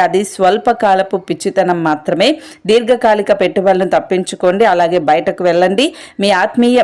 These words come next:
మిత్రునితో కాసేపు సంతోషంగా గడపండి. కుటుంబంలో శాంతి దూతలా పనిచేస్తారు. పరిస్థితి అదుపులో ఉంచడానికి ప్రతి ఒక్కరూ మాట్లాడే సమస్య గురించి ఒక్కసారి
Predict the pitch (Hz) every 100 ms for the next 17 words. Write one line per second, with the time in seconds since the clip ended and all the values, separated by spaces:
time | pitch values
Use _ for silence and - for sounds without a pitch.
0 | 214 202 214 220 214 220 196 170 208 202
1 | 220 - 175 202 262 254 220 208 196 196
2 | 202 202 233 214 190 220 233 214 208 202
3 | 208 180 180 170 180 180 175 170 151 160
4 | 180 - - 185 247 339 - - 226 269
5 | 320 302 254 247 190 220 220 220 208 190
6 | 202 196 190 190 226 214 190 247 240 226
7 | 214 202 180 370 359 185 - 170 175 -
8 | 160 170 170 175 262 294 - - 196 -
9 | 226 262 294